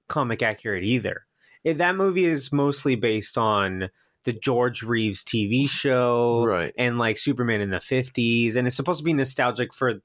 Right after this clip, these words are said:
Speaker 1: the fifties when that came out,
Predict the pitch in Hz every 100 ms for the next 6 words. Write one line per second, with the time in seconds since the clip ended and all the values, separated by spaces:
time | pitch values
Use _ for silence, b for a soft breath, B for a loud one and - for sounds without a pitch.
0 | _ - 104 147 170 - 85 85 - -
1 | - _ _ _ _ 131 117 113 110 -
2 | 110 104 98 -